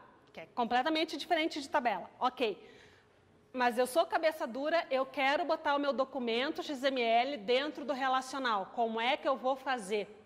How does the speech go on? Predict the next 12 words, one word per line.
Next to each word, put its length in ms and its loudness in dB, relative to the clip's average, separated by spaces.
Cria 220 4
uma 140 0
tabela 480 2
e 140 2
aí? 400 -2
Armazena 480 4
como 220 2
texto 380 0
ou 40 2
como 220 -2
binário, 560 -2
né? 240 -2